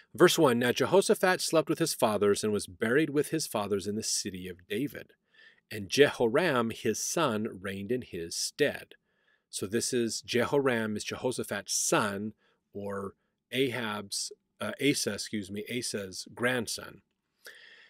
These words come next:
Verse two, "And he had brethren, the sons of Jehoshaphat,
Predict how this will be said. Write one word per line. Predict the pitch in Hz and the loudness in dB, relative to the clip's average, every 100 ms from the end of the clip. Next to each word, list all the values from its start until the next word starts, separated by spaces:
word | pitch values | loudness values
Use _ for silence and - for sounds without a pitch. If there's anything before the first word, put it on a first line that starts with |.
| _ _ _ - | _ _ _ 4
Verse | 165 - | 4 6
two, | 165 | 6
"And | 143 | 6
he | 107 190 | 4 0
had | 175 175 151 - | 2 0 0 6
brethren, | 135 151 107 101 113 120 | 8 8 6 0 0 0
the | 110 | 0
sons | - 127 131 139 | 2 0 0 -2
of | 131 | -2
Jehoshaphat, | 135 123 - 104 95 90 | 0 0 0 -2 -4 -6